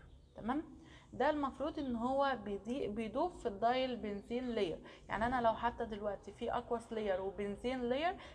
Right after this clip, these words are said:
هتلاقي ان هو دايب في البنزين لاير. بعد كده انا عايزه اخرجه بقى من البنزين، ابتدي اضيف له قاعده زي ال كيو اتش،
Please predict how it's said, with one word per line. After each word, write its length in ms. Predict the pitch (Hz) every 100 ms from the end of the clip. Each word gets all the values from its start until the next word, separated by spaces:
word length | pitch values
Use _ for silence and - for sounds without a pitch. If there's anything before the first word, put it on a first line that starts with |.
| -
هتلاقي 240 | 202 240
ان 100 | 254
هو 140 | 254 233
دايب 340 | 254 277 311 -
في 60 | 226
البنزين 480 | 208 208 202 247
لاير. 300 | 226 185 151 - - - - - - - - - - - - -
بعد 320 | 294 311 269
كده 340 | 285 285 247 247 - -
انا 100 | 240
عايزه 260 | 226 285 294
اخرجه 380 | 269 254 277 269
بقى 180 | 269 269
من 100 | 254
البنزين، 520 | 214 226 214 226 - - - - - - - -
ابتدي 340 | 220 - 262 269
اضيف 260 | 269 269
له 80 | 240
قاعده 420 | 233 269 302 330
زي 260 | 240 262 247
ال 120 | 233
كيو 280 | 269 262 247
اتش، 360 | 349 - -